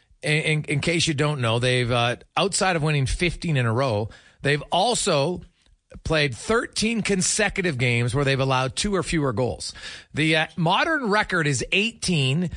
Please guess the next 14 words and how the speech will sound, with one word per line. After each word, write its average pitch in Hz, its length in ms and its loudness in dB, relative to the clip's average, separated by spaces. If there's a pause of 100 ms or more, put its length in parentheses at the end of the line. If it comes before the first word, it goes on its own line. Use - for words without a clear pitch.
(100)
set 165 340 -2
by 156 140 2
the 151 160 0
L 175 180 2
A 170 100 2
Kings 156 340 0
in 131 100 0
two 160 160 0
thousand 127 380 0
fourteen. 120 580 -2
They 117 100 0
won 101 180 0
the 85 80 -4
cup - 300 -4